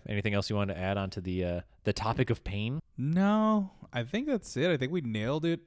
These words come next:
Speaker 2: Um,
Speaker 1: Nailed it.
Speaker 2: You know, preventative is always better than, uh, repair. <laughs>
Speaker 1: Yes.
Speaker 2: So, you know, if you can,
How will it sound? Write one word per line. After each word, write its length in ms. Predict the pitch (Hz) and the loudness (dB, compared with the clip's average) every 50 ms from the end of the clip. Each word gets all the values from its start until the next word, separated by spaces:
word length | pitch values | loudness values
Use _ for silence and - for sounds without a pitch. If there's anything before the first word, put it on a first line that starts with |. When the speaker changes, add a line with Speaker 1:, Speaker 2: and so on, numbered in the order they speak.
| _ _ | _ _
Speaker 2:
Um, 840 | 139 131 127 127 127 123 123 123 123 120 117 117 117 117 120 101 120 147 | -6 -4 -4 -2 -2 -2 -2 -4 -4 -4 -4 -4 -4 -4 -6 -6 -4 0
Speaker 1:
Nailed 320 | - 95 87 - - 104 | 0 0 0 0 -4 -6
it. 120 | 190 202 _ - - _ - - - - - - - - _ _ _ _ _ | -6 -8 _ -14 -20 _ -20 -20 -20 -20 -20 -20 -20 -20 _ _ _ _ _
Speaker 2:
You 100 | - 123 | -2 0
know, 120 | 120 120 120 | 0 0 0
preventative 560 | - - 131 117 127 135 147 147 147 143 135 | 2 2 4 6 6 4 6 4 4 4 2
is 80 | 131 | 4
always 260 | 127 123 120 127 120 113 | 4 4 4 4 2 2
better 440 | - 131 127 127 127 131 131 131 - - - - | 2 4 4 4 4 4 0 -2 -8 -16 -14 -12
than, 580 | 117 107 117 117 110 110 110 107 117 123 117 - - - - - | -6 -2 0 0 0 0 0 0 0 -2 -4 -6 -12 -14 -12 -8
uh, 360 | - 135 120 117 110 107 107 - _ | -4 -2 -2 0 0 -2 -4 -6 _
repair. 480 | - 117 - - 131 123 135 147 147 - - 226 - | -2 0 2 2 4 6 4 4 2 2 0 0 4
<laughs> 180 | - 254 - - - 85 | 4 2 2 2 -10 -4
Speaker 1:
Yes. 240 | 87 90 92 101 - | -2 2 2 2 2
Speaker 2:
So, 560 | - - 165 139 131 131 127 127 127 127 117 - 123 | 4 6 6 8 8 8 6 4 2 0 -2 -6 -6
you 120 | 123 123 | -4 -2
know, 180 | 117 110 113 113 | -2 0 -2 -2
if 120 | 110 - | -2 -4
you 80 | 127 123 | -4 -2
can, 240 | - 139 131 123 | -2 -2 -2 -2